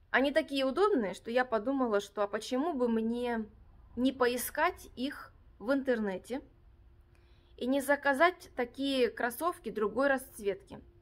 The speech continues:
Это уже за мои, за, за мой счёт, это не, не подарок, ничего. Подарок был вот этот вот, э, на который я купила, э. И думаю, найду я. И я нашла.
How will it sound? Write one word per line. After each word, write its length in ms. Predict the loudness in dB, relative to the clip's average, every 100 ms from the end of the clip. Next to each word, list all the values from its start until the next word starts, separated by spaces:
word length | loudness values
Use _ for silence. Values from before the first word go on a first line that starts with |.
| -6
Это 200 | 0 2
уже 180 | 4 4
за 160 | 6
мои, 640 | 8 6 4 2 4 4 4
за, 160 | 4 4
за 160 | 4 4
мой 200 | 6 4
счёт, 180 | 2 -6
это 140 | -4
не, 140 | -4 -2
не 120 | 0
подарок, 460 | 2 6 6 4
ничего. 260 | -2 -6 -6
Подарок 360 | -2 2 2 2
был 140 | 0
вот 180 | 2 0
этот 220 | 0 -2
вот, 140 | -6 -12 -18 -20 -20 -20 -20 -20 -20 -4
э, 180 | 2 2 2 0
на 140 | 0
который 320 | 2 0 4
я 80 | 2
купила, 400 | 2 -6 -6 -6
э. 460 | -8 -10 -8 -6 -8 -14 -20 -20 -20 -20 -20 -20 -20 -20 -20 -20 -20 -20 -20 -20 -20 -20 -20 -16
И 60 | -4
думаю, 320 | 0 4 4
найду 380 | 4 2 0 -4
я. 120 | -4
И 100 | 0
я 120 | 2
нашла. 440 | 4 2 0 -2